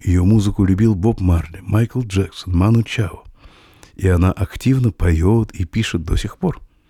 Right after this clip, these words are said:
Ее называют «матерью музыки калипсо». И вот только что вышел ее новый альбом «Ватина», где помимо всех замечательных людей играет даже Карлос Сантана.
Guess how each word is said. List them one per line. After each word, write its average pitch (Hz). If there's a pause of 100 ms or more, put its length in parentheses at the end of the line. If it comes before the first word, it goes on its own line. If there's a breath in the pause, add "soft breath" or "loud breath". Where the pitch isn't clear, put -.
(460 soft breath)
Ее 104
называют 127 (200)
«матерью 92
музыки 82
калипсо». - (680 soft breath)
И 104
вот 85
только -
что -
вышел 87
ее 82
новый 82
альбом 113 (160)
«Ватина», - (520 loud breath)
где 90
помимо 90
всех 92
замечательных 80
людей 107 (500 loud breath)
играет 92
даже 85
Карлос 80
Сантана. -